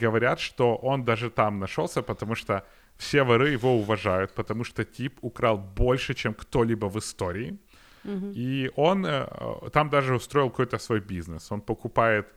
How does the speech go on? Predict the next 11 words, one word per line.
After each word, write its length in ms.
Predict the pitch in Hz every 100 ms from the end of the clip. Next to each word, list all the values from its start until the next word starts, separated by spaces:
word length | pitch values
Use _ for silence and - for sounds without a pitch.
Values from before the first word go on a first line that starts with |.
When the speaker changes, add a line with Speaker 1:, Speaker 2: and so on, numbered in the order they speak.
| -
Speaker 1:
шоколад 640 | - 117 104 113 175 - - - _
і 180 | 127 147
розливають 680 | 120 123 110 107 104 101 101
гарячий 380 | 95 90 -
шокола-, 480 | - 90 - 90 -
шоколад 520 | - - - 107 143 -
зекам, 500 | 101 98 120 - 113 - -
які 160 | 110
знаходяться 460 | 95 92 107 110 -
на 100 | 92
прогулочці. 720 | - 90 76 78 76 - -